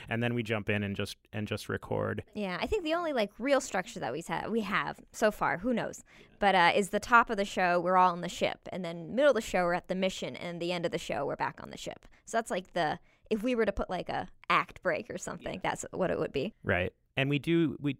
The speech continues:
Speaker 1: we do record pickups a little bit for if, if, 'cause once we've edited, we need little transitions, or we realize we've contradicted something in a previous episode, or just, um, just w-, we think, like, a little,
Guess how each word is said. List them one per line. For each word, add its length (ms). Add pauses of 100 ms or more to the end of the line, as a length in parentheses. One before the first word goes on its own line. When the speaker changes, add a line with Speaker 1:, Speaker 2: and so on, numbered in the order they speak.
(160)
Speaker 1:
we 100
do 120
record 400
pickups 380
a 60
little 160
bit 180
for 320
if, 320
if, 300 (120)
'cause 160
once 180
we've 180
edited, 360
we 120
need 200
little 160
transitions, 640
or 80
we 100
realize 320
we've 120
contradicted 640
something 340
in 60
a 60
previous 400
episode, 600
or 320 (340)
just, 360
um, 440 (200)
just 300 (120)
w-, 240 (300)
we 120
think, 280
like, 180
a 40
little, 340